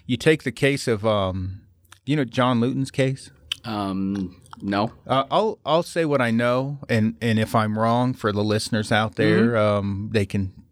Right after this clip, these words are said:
Speaker 1: chime in. I'm a, I'm a John Luton fan. He's a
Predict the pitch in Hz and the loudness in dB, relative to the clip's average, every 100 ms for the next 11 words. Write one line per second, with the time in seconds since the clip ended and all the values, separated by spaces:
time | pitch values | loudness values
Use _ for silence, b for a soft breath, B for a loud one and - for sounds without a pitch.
0 | - 104 104 104 110 - 156 123 95 139 | -8 0 2 2 0 0 0 0 0 0
1 | 139 107 117 113 120 120 113 - 113 113 | 0 0 0 2 0 0 -2 0 0 2
2 | 117 104 101 92 | 2 0 0 0